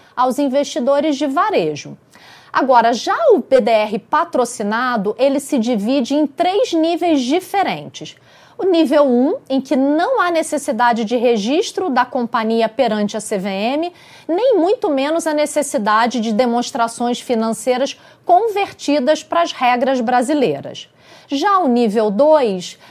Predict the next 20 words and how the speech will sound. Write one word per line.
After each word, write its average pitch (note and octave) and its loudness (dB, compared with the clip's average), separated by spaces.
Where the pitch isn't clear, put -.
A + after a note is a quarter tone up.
aí D4 0
sim, E3+ -4
precisa D4 0
realizar A#3+ 0
o G3 2
registro A3 -2
junto G#3 -2
à A3+ -2
C B3 -2
V B3 -4
M C#4+ -4
e A4+ 6
seguir D#4 2
as D#4+ 0
regras B3 0
de A#3+ -2
divulgação C4 -2
exigidas C#4+ 2
pelo C4+ 2
regulador C4 4